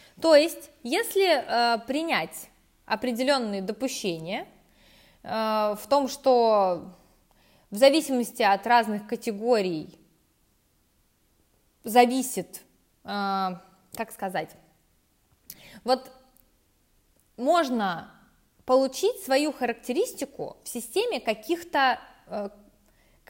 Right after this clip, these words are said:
каких-то категорий. Щас, подождите, не могу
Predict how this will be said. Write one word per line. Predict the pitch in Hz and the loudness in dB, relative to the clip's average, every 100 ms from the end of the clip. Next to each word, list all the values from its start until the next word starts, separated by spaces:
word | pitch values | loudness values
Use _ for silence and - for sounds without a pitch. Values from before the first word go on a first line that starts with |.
| _ _ _ _ _ _ _ _ - | _ _ _ _ _ _ _ _ -10
каких-то | 226 320 339 330 | -6 -4 -4 -4
категорий. | 269 - 247 226 180 - | -4 -8 -2 0 -2 -6
Щас, | 175 - | -14 -12
подождите, | 196 240 190 - | -8 -8 -8 -10
не | 208 | -6
могу | 226 233 277 | -6 -4 -6